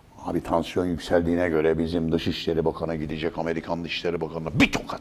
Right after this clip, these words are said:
böyle. "Ulan tansiyonumu yükselttin sen benim be. Vermiyorsunuz ha." "Almıyorum lan ben de F otuz beş." <laughs>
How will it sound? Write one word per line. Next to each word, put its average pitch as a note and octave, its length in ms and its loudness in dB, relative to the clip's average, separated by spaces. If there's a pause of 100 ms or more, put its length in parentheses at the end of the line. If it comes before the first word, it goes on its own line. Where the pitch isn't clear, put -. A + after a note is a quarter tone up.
böyle. E2+ 200 -6 (320)
"Ulan G#2 280 4
tansiyonumu G2 680 0
yükselttin F#2+ 560 -4
sen F2 280 0
benim D#2 260 -2
be. D2 160 -2 (680)
Vermiyorsunuz C3 640 8
ha." C3 60 10
"Almıyorum G#3+ 580 12
lan E3+ 180 10
ben A#2 220 10
de A2 160 8
F G2+ 80 6
otuz G#2+ 240 2
beş." A#2 180 6
<laughs> - 60 -12